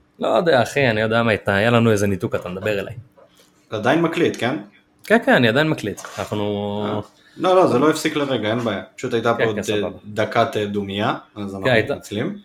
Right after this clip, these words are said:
Speaker 1: הייתה פה איזה דקת דומיה? לא, בסדר, אנחנו נחתוך אותה, הכל טוב. <laughs>
Speaker 2: למה? נו, עכשיו אני שמע דביל, עכשיו ישמעו אותי אומר דקת דומיה, וכאילו לא הבינו על מה נדבר.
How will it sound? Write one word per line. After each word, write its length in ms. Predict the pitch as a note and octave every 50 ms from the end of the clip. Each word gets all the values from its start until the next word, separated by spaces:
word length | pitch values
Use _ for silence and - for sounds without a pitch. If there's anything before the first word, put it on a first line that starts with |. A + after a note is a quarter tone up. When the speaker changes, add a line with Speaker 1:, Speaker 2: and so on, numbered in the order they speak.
| _ _ -
Speaker 1:
הייתה 220 | A2+ A#2 - C3+
פה 100 | B2+ C3+
איזה 140 | B2+ A#2 A#2
דקת 220 | A2+ A#2 A2+ A#2+
דומיה? 240 | A#2+ A2+ A2+ B2+ C#3
לא, 180 | B2+ A#2 B2+ A2
בסדר, 260 | - - B2+ G2 F#2+
אנחנו 160 | F2+ - F#2+
נחתוך 280 | F2+ E2+ - - A2 G#2
אותה, 160 | A2+ - E2+
הכל 160 | D#2+ - G2+ F#2+
טוב. 120 | - - _ _ _ -
<laughs> 80 | B2+ C3 G#4 - - - - A#2+ - - D3+ B2+ - A#2 G#2 G2 - - _ -
Speaker 2:
למה? 320 | G2+ G#2+ D3 D#3+ B2+ G#2
נו, 180 | G#2 A#2+ A#2+ A2
עכשיו 220 | G#2+ - B2 C3
אני 100 | C3+ C3
שמע 200 | - B2+ B2 C3+
דביל, 520 | C3 A#2+ B2 A#2 A#2 B2 A2+ G2+ G2 F#2+
עכשיו 220 | F#2 - - A2+ A2+
ישמעו 300 | A#2 A2+ A2 - A#2 A#2+
אותי 140 | A#2 A#2 A2
אומר 160 | G#2+ A2 G#2+
דקת 240 | G#2 G#2 G2 A#2 A2+
דומיה, 380 | A2+ G#2+ G#2 G#2 A2 B2+ C3+ A#2
וכאילו 260 | G2+ G2+ G#2 G2+ G2 G2
לא 200 | G#2 G#2 G#2+ G#2+
הבינו 200 | G#2 G#2+ G#2+ G#2
על 60 | G2+
מה 100 | G#2 G#2
נדבר. 260 | G2+ G2 G2 - F2